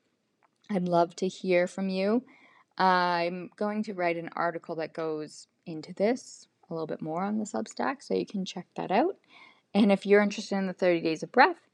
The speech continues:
feel free to, well, that's for paid members on the Substack. I know I mentioned that.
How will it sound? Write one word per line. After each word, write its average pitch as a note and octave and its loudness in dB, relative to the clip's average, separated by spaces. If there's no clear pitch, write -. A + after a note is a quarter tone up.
feel F3 4
free E3+ 0
to, - -4
well, F3+ -2
that's - -6
for F3+ -2
paid E3+ 0
members D#3 -6
on D3+ -12
the D#3+ -12
Substack. A#3 -2
I - -4
know E3 -6
I D#3+ -4
mentioned D3 -8
that. D3 -6